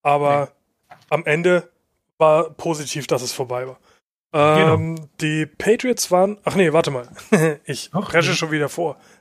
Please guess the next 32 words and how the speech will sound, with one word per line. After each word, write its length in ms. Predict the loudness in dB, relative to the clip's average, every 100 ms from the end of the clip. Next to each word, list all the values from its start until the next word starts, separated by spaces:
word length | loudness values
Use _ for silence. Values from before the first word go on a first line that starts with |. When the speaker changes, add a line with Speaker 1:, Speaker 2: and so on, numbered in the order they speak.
| _ _ -12
Speaker 1:
Ich, 280 | -10 -6
wir 100 | 0 2
haben 120 | 2
ja 80 | 0
hier 220 | -2 -4
einen 180 | -6 -8
Almanach. 640 | -2 0 2 0 -4 -14 -18 _ _ _ _ _ _
Doch, 260 | 2 2 0 _
ist 260 | -4 -2 -2
richtig. 380 | -2 -2 -10 -14 _ _
Yeah! 280 | -2 0 0
Speaker 3:
Das 180 | -6 -10
ist 240 | -12 -12
korrekt, 460 | 0 2 2 -2 -6
ja. 160 | -4 -4 -6
<laughs> 80 | 0
Speaker 1:
Äh, 460 | 4 4 6 4 2 -2
die 240 | -2 0
Patriots 800 | -2 _ 0 2 2 -2 -4 -4
waren 280 | 0 0 0 -6
zu 140 | -4 2
Gast 340 | 2 2 -2
bei 220 | 0 2
den 240 | 0 -2 0
Bills 380 | 0 0 -4
und 200 | -4 -2
da 160 | 2 2
ging's 320 | 2 -2 0
ja 140 | 0 0
tatsächlich 880 | -2 -12 -10 -6 -6 -6 -12 -14 -20 _
um 240 | 0 0 0
einiges. 580 | -4 0 0 -2 -4 -10